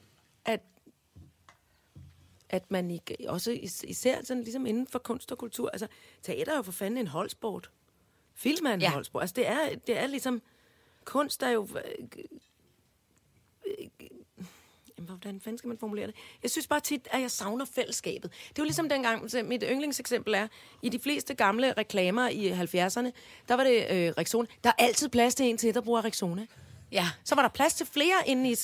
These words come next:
Speaker 1: i, øh, i, du ved, i, i vognen i, øh, rutsjebanen.
Speaker 2: Ja, ja, ja,
Speaker 1: Så var der,
Speaker 2: ja.
Speaker 1: uh, eller... Øh, j-, øh, Jolly Cola, det er noget, vi drikker. Vi. Altså, det
Speaker 2: Ja.
Speaker 1: var vi og os, og så var der nogen, øh, i bar røv, der løb ud i en sk-, en skovsø om, om
Speaker 2: Ja,
Speaker 1: aftenen,
Speaker 2: det
Speaker 1: ikke?
Speaker 2: eksisterer ikke mere.
Speaker 1: Altså, eller, eller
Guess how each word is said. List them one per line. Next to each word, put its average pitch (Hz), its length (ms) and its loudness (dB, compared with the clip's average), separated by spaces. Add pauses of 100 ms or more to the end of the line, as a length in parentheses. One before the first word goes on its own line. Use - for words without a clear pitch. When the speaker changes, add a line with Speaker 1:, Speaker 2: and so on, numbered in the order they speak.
Speaker 1:
i, 208 180 4
øh, 175 160 6
i, 185 240 0
du 214 180 -4
ved, 202 160 4
i, 208 120 -4 (100)
i 220 140 -2
vognen 202 340 0
i, 185 180 2
øh, 165 120 4
rutsjebanen. 175 560 0
Speaker 2:
Ja, 208 160 4
ja, 180 260 4
ja, 151 80 2
Speaker 1:
Så 143 60 6
var 269 140 4
der, - 100 4
Speaker 2:
ja. - 80 10
Speaker 1:
uh, 339 60 6 (240)
eller... 220 300 6 (400)
Øh, 98 200 6 (520)
j-, - 40 0
øh, 160 760 2 (100)
Jolly 208 200 4
Cola, 247 320 4
det - 160 0
er 254 40 6
noget, 220 180 6
vi 247 60 -2
drikker. 185 380 2 (180)
Vi. 269 300 2 (140)
Altså, - 140 2
det - 80 2
Speaker 2:
Ja. 247 60 4
Speaker 1:
var 254 80 6
vi 277 160 4
og 302 160 6
os, 226 240 6
og - 100 -4
så - 80 0
var 262 80 4
der 233 100 6
nogen, 226 300 2
øh, 214 200 2
i 208 60 0
bar 202 200 6
røv, 190 240 6
der 226 60 2
løb 196 180 2
ud 196 140 6
i 196 60 2
en 208 60 4
sk-, - 200 -4
en 180 100 0
skovsø 175 460 2
om, 185 200 0
om 175 100 0
Speaker 2:
Ja, 151 80 0
Speaker 1:
aftenen, 190 180 2
Speaker 2:
det 233 80 2
Speaker 1:
ikke? 240 100 6
Speaker 2:
eksisterer 170 320 -2
ikke 123 140 -6
mere. 139 60 0
Speaker 1:
Altså, 254 260 6
eller, 208 200 6
eller 190 340 2